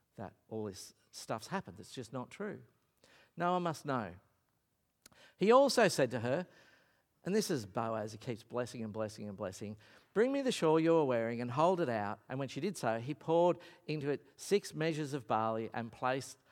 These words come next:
the bundle on her head. Then she went back to town. It's like, "Don't go back <laughs> empty-handed.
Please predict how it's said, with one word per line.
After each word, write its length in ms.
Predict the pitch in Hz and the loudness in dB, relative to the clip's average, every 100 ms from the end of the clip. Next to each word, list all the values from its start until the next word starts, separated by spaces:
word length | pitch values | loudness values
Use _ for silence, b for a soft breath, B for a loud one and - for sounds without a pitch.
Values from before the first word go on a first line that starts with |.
| b | b
the 80 | - | -4
bundle 360 | 113 120 117 113 | 0 0 0 -4
on 200 | 117 120 | -4 -4
her 180 | 113 117 | -6 -6
head. 400 | 98 104 92 85 _ _ _ _ _ _ | -6 -6 -6 -10 _ _ _ _ _ _
Then 100 | 127 | -10
she 160 | - 123 | -8 -6
went 160 | 120 | -4
back 160 | 117 104 | -4 -6
to 100 | 117 | -8
town. 180 | 139 110 | -8 -8
It's 100 | - | -8
like, 160 | 139 | -6
"Don't 180 | 190 220 | -4 -2
go 100 | 240 | 2
back 220 | 170 127 | 2 2
<laughs> 80 | 151 | -4
empty-handed. 720 | 131 135 127 143 185 113 123 | -4 -2 0 0 0 -2 -4